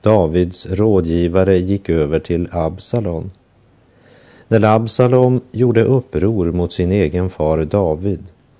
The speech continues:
och det slutade ju med att Ahitofel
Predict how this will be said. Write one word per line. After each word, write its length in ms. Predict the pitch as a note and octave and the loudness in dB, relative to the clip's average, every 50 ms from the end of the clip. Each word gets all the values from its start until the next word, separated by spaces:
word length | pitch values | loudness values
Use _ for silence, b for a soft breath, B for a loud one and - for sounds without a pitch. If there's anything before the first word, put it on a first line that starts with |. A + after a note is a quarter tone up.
| b b b b b b b b | b b b b b b b b
och 100 | b F#2 | b 2
det 100 | F2+ F2+ | 2 2
slutade 540 | D#2+ - - G#2 A2+ G2 F2+ - F2+ E2+ F2 | 0 0 0 0 0 0 0 0 0 0 2
ju 160 | F2 F#2 F#2+ | 2 2 2
med 220 | F#2+ G2 G2 F#2+ F#2+ | 2 2 2 2 0
att 120 | F#2+ - | 0 -2
Ahitofel 1080 | F#2+ G2 F2+ G2 G#2+ G2+ - - - G2 G#2+ G#2+ F2+ - - - D2+ D2 D2 D2 C#2+ | -4 -2 -2 -2 -2 -4 -4 -6 -4 -2 -2 -4 -4 -8 -10 -6 -4 -4 -4 -4 -6